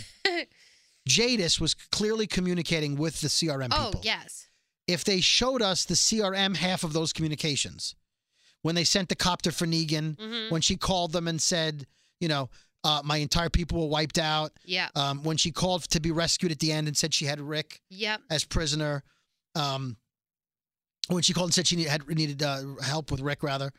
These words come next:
Speaker 2: or when Father Gabriel was maybe going to be traded. I would like to see what was going on.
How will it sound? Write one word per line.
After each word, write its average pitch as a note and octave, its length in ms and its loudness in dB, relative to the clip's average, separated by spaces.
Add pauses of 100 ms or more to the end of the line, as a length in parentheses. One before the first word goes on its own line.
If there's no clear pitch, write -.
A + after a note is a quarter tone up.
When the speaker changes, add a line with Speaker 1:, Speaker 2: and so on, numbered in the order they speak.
(320)
Speaker 2:
or D#3+ 100 0
when E3 160 0
Father E3+ 300 0
Gabriel D#3 420 2
was D3 160 0
maybe D3+ 380 0
going D3 280 0
to D#3 60 0
be D#3 80 -2
traded. D#3 460 -2 (840)
I F3 100 2
would G3 120 -2
like F#3 160 2
to - 60 4
see - 180 4
what D#3+ 200 -2
was D3+ 100 -2
going C#3 260 -4
on. G#2+ 260 -10